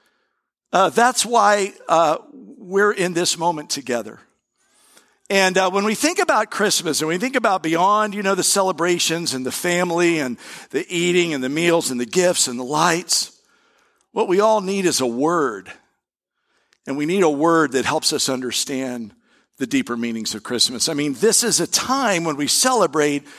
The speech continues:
that Jesus has come to earth. And here's the question. Since he has come to earth,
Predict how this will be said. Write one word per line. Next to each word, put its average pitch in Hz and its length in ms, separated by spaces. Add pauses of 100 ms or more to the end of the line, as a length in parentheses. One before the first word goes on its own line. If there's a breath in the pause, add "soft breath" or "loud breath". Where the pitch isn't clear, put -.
(320 loud breath)
that 135 160
Jesus 160 520
has 139 140
come 160 280
to 139 120
earth. 156 280
And 160 120
here's 220 380
the 131 80
question. - 600 (840 soft breath)
Since - 280
he 160 100
has 240 240
come 120 240
to 120 80
earth, - 460